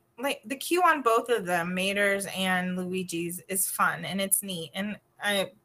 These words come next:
actually, in all my times at California Adventure, I rode this one the first time, my last visit in July, and I'm glad I did. It, it's, it's neat. The queue, queue is neat, and, um, I probably wouldn't go on it again.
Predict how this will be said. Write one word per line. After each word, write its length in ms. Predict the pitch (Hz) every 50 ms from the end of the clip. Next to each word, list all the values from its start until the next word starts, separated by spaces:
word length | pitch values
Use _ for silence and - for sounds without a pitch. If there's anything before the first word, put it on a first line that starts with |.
| - - -
actually, 680 | 196 214 233 247 - - 220 226 240 233 233 226 - - - - - - - - - - 208
in 100 | 202 185
all 180 | - 196 208 220
my 140 | 226 226
times 380 | 226 220 220 202 208 208 214 220
at 260 | 208 185 170 156 - _ _ _ _ _ -
California 480 | - - 208 202 208 202 208 208 202 202
Adventure, 680 | 202 202 196 190 196 202 196 190 190 185 170 - - _ _ _ _ _ _ _ -
I 80 | 202 190
rode 340 | 180 190 190 190 190 185
this 240 | 196 196 196 - -
one 240 | 226 220 220 226 226
the 100 | 214 196
first 380 | 202 - 185 185 190 - - -
time, 420 | 196 180 185 185 190 202 202 - _ -
my 140 | 185 170
last 400 | 170 175 170 175 190 - - -
visit 340 | - 180 180 185 180 180 -
in 140 | 170 175 165
July, 500 | 180 180 170 170 170 165 165 170 170 - -
and 440 | 175 170 156 156 156 160 175 - - - _ _ _ _ _ -
I'm 120 | 240 277
glad 220 | 247 247 214 196 185
I 80 | 175
did. 260 | 165 - 131 87 - - - _ -
It, 240 | 220 226 196 190 - _
it's, 600 | - 247 277 254 - - - - - - - - -
it's 300 | - 254 254 - - -
neat. 300 | 220 196 185 185 - -
The 80 | 196 190
queue, 260 | - - 220 202 190 - - - _
queue 260 | - - - 262 254 254
is 160 | 247 240 233
neat, 360 | 208 196 190 190 190 175 - -
and, 460 | 175 170 165 165 160 160 160 165 - - _ _ _ - _ - - _ _ _ _ _ _ -
um, 280 | 170 165 175 180 190 - -
I 80 | - 202
probably 440 | 202 226 208 196 185 180 175 170 165
wouldn't 360 | 160 160 156 151 147 135 -
go 100 | - 147
on 160 | 151 - 101 120
it 140 | - -
again. 260 | - - - - -